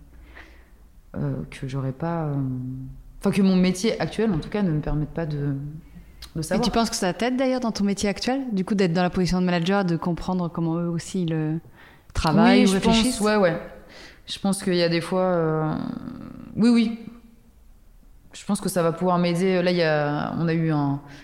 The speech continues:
Speaker 1: quand même un stand-by, nous, de un an et demi, euh, où il y avait pas de, de concert. Donc là, on reprend l'activité. Je pense que oui, ça pourrait me servir, euh, pour plus tard, ouais. Carrément.
Speaker 2: Et une préférence entre les deux métiers ou, euh ?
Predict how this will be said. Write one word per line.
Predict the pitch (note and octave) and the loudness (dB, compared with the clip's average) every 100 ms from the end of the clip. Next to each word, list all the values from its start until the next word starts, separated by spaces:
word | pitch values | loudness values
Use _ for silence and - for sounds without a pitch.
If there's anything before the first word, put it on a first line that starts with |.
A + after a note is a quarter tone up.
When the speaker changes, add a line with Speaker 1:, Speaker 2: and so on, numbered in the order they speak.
| - | -12
Speaker 1:
quand | - | -4
même | E3 | 0
un | D#3+ | 0
stand-by, | D#3 F3 D#3+ D#3 F3+ | 0 0 2 4 4
nous, | E3+ E3+ | 4 2
de | D#3 D3+ - - | 0 -4 -8 -8
un | - E3 D#3+ | -2 0 2
an | D#3+ | 2
et | D#3+ | 0
demi, | D#3+ F3 E3 | 0 0 0
euh, | |
où | D#3 D3+ | 0 0
il | |
y | D#3 | 0
avait | D3+ | 0
pas | D#3+ D#3+ | 0 0
de, | D#3 D3+ | 0 -2
de | |
concert. | - F#3 F#3 A#3 G#3+ | 0 -2 2 2 2
Donc | E3+ F3 | 2 2
là, | F#3 | 2
on | F3 | 2
reprend | F3 F#3 | 2 0
l'activité. | F3+ F3+ A3 G#3+ B3+ | 0 0 -4 0 -2
Je | - | 0
pense | A3+ - | -4 0
que | |
oui, | F#3+ G3 | 0 0
ça | F3 | -2
pourrait | - E3 | -2 -2
me | D#3+ | -2
servir, | D#3+ D#3+ D#3+ D3+ | -2 -4 -2 -4
euh, | D3 D3+ D#3 | -6 -8 -8
pour | E3 | -10
plus | - | -8
tard, | - E3 | -6 -4
ouais. | D3 - - - - - - - - | -6 -8 -20 -20 -20 -20 -20 -20 -6
Carrément. | D#3+ D#3 D#3 - - _ _ | -2 -2 -4 -10 -20 _ _
Speaker 2:
Et | F#3+ | -2
une | E3+ | -2
préférence | F3+ G3 G#3 A3 | -2 -2 -2 -2
entre | G3+ F#3+ | -4 -4
les | |
deux | F#3 F#3 | 0 0
métiers | F#3 - A3 A3+ A3+ | -2 -4 -4 -2 0
ou, | F#3+ | 0
euh ? | E3+ E3 | -2 -2